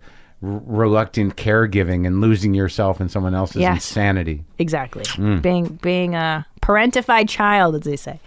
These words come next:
Speaker 1: Oh, I hadn't, hadn't heard that one.
Speaker 2: Oh, yeah.
Speaker 1: Parentified child. That's good.
Speaker 2: Yeah, yeah.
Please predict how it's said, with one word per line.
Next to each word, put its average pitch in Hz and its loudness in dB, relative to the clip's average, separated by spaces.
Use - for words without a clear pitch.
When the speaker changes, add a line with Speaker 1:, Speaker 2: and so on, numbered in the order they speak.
Speaker 1:
Oh, 131 2
I 107 -2
hadn't, 139 0
hadn't 135 -2
heard 139 -6
that 87 -4
one. 80 -6
Speaker 2:
Oh, 277 6
yeah. 110 0
Speaker 1:
Parentified 104 0
child. 104 -2
That's 104 -4
good. 80 -4
Speaker 2:
Yeah, 80 -10
yeah. - -18